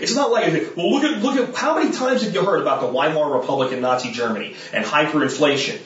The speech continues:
Did they tell you that it only lasted three years and there was a decade following the hyperinflation known as the Golden Era?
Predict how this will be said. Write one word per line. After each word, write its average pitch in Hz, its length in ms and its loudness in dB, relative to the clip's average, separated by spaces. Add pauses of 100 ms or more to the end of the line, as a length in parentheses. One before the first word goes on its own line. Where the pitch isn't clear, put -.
(140)
Did 131 60 -8
they 131 140 0
tell 202 180 0
you 196 120 0
that 185 80 2
it 180 80 0
only 185 180 0
lasted 170 420 0
three 160 280 0
years 160 340 2
and 127 80 -2
there 127 80 2
was 127 80 0
a 113 140 0
decade 143 400 0
following 143 420 0
the 123 120 2
hyperinflation 147 1120 -2
known 147 220 2
as 135 140 0
the 135 180 -2
Golden 151 460 2
Era? 151 360 0